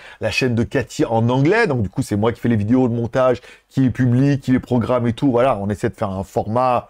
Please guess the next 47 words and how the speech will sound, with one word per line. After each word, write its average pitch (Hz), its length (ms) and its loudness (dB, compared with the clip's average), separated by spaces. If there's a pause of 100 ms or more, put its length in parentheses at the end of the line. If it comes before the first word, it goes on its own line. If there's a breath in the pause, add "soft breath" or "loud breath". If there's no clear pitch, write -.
(280 soft breath)
comme 110 140 -4
ça, 139 160 -2
c'est 95 180 -8
sa 107 200 -4
chaîne, 131 420 0
et 113 300 2
en 95 100 -4
même 95 100 -4
temps, 110 160 -2
moi, 117 140 0
je - 80 -10
suis 113 80 -8
producteur, 107 600 -2
ça, 104 60 -6
on 113 80 -2
me 117 80 -2
voit 107 220 0
pas, 123 180 0
mais 143 360 0 (440 soft breath)
je - 120 -14
suis - 80 -8
quand 113 120 -2
même 123 200 0
un 117 100 2
peu 127 160 -2
aux 123 140 2
manettes, 151 420 0
puisque, - 260 -6
bah, 104 240 2
j'ai 90 140 -4
l'expérience, 113 440 -2
savoir-faire, 123 420 -2 (340 loud breath)
et 143 100 2
je 156 120 4
me 208 80 2
suis 202 180 0
dit, 294 220 2
comme 285 160 0
c'est 254 260 0
un 185 100 2
nouveau 170 220 4
créneau, 269 420 0
pourquoi 294 360 -2
ne 254 80 0
pas 147 180 0
faire 170 260 -2
un 110 200 -2